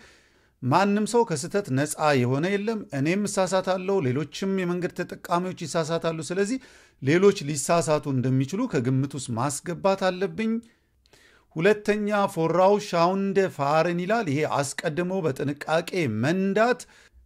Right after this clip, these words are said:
ትክክል ነው፣ በዚህ ጊዜ ይጠቅመናል። ሶስተኛ ኢን የደን ፋል አውፍ ኢረም ፎርፋርት ሬሽት በሽቴን ይላል። በማንኛውም ሁኔታ ቢሆን ቅድሚያን ለሌሎች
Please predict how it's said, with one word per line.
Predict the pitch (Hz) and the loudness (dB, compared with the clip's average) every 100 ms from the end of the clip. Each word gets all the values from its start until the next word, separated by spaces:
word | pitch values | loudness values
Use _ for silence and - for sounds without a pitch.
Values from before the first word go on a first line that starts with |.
| _ - | _ -2
ትክክል | 143 196 208 214 | 2 2 2 2
ነው፣ | 226 | 2
በዚህ | 156 131 | 2 0
ጊዜ | 143 156 143 | -2 0 0
ይጠቅመናል። | 107 135 190 180 190 196 214 247 269 - _ _ - | 0 -2 -2 -2 -2 0 0 -2 -6 -12 _ _ -6
ሶስተኛ | - 202 202 202 202 208 220 214 - | 2 2 2 0 0 0 0 0 -2
ኢን | 175 147 131 - 127 | -2 -2 -4 -8 -2
የደን | 185 226 202 214 202 | 2 2 2 -2 -4
ፋል | 202 202 196 190 | 0 4 4 2
አውፍ | 143 160 135 - | 0 0 -2 -8
ኢረም | 175 190 185 170 | -2 2 2 0
ፎርፋርት | 139 160 160 175 170 165 147 | -2 -4 -2 2 2 2 -2
ሬሽት | 156 131 - | -6 -8 -10
በሽቴን | 107 135 135 143 135 | -4 -4 -4 -4 -2
ይላል። | 113 92 85 _ _ _ _ - | -2 -6 -12 _ _ _ _ -6
በማንኛውም | 127 170 202 220 226 240 240 | -2 2 2 2 2 2 0
ሁኔታ | 180 180 170 156 | 0 -2 2 2
ቢሆን | 139 165 247 233 | 2 2 0 -2
ቅድሚያን | - 160 165 196 240 | -4 -4 0 0 2
ለሌሎች | 175 151 160 170 | 2 0 0 -4